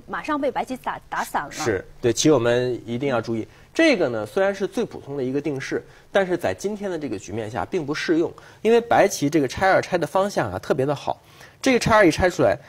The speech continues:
Speaker 2: 黑棋这个无忧角的发展呢，就已经受到了极大的削弱。
Speaker 1: 嗯。
Speaker 2: 我们知道黑棋这种无忧角，它首先的发展面是这边，其次的发展面才是这边。
Speaker 1: 对。
Speaker 2: 啊，所以当这一面被白棋限制住了之后呢，黑棋这个无忧角就显得效率有点低了。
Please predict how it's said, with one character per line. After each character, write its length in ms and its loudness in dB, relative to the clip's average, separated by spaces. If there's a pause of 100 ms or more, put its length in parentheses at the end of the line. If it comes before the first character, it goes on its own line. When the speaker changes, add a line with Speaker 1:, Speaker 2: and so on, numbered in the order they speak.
(120)
Speaker 2:
黑 220 0
棋 100 -4
这 140 6
个 60 0
无 160 -2
忧 100 0
角 160 -6
的 80 -12
发 220 -2
展 240 -10
呢， 60 -18 (120)
就 140 -6
已 20 -6
经 180 -12
受 160 -8
到 120 -8
了 80 -8
极 140 -12
大 120 -2
的 80 -8
削 140 -12
弱。 280 -8
Speaker 1:
嗯。 220 -12
Speaker 2:
我 80 2
们 100 4
知 120 0
道 120 8
黑 160 4
棋 140 0
这 140 0
种 100 2
无 160 0
忧 100 4
角， 220 0 (180)
它 160 4
首 240 2
先 200 0
的 80 4
发 180 4
展 100 0
面 160 -2
是 120 -10
这 160 -4
边， 180 -12 (420)
其 200 -2
次 120 6
的 80 8
发 160 0
展 140 -4
面 140 -6
才 160 -14
是 80 -14
这 180 -6
边。 180 -6 (300)
Speaker 1:
对。 80 -6
Speaker 2:
啊， 140 -4 (240)
所 140 4
以 80 8
当 240 6
这 120 4
一 120 6
面 220 6
被 260 2
白 180 2
棋 160 -8
限 200 -4
制 120 -6
住 100 -8
了 80 -2
之 140 -8
后 180 -6
呢， 220 -10
黑 100 -6
棋 80 -12
这 100 -6
个 80 -4
无 140 -4
忧 100 -2
角 280 -10
就 60 -10
显 200 -16
得 60 -18
效 160 -10
率 80 -10
有 60 -8
点 200 -10
低 160 -10
了。 100 -12